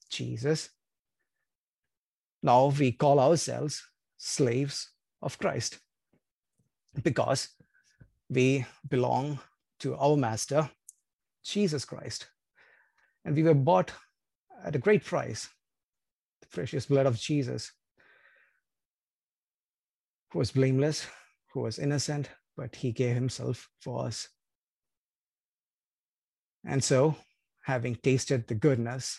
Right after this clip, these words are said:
and kindness of God, we make it our ambition to obey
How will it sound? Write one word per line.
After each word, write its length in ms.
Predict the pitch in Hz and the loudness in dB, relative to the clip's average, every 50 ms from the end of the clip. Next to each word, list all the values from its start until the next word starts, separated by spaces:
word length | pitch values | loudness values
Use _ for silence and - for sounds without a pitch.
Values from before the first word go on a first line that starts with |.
| - | -10
and 160 | 127 127 120 - | -10 -12 -8 -4
kindness 380 | - 127 123 123 123 131 123 | -2 -2 -2 -2 -4 -6 -6
of 180 | 123 104 107 107 | -4 -4 -4 -4
God, 320 | 113 113 117 127 127 - - _ _ _ _ _ _ _ - - | -4 -2 -2 -2 -4 -4 -10 _ _ _ _ _ _ _ -12 -8
we 120 | 143 135 | -8 -6
make 320 | 135 139 139 160 185 175 165 | -4 -2 0 0 2 2 2
it 80 | 143 | 2
our 100 | 135 123 | 2 2
ambition 600 | 127 123 113 - 143 139 117 - - 123 127 120 - - - - _ _ _ _ _ _ _ _ _ _ _ _ | 2 0 -2 -4 -4 -6 -6 -6 -6 -6 -6 -6 -8 -10 -20 -20 _ _ _ _ _ _ _ _ _ _ _ _
to 120 | - 151 - | -4 0 2
obey 400 | - 117 123 131 127 131 120 | 2 4 4 4 2 2 0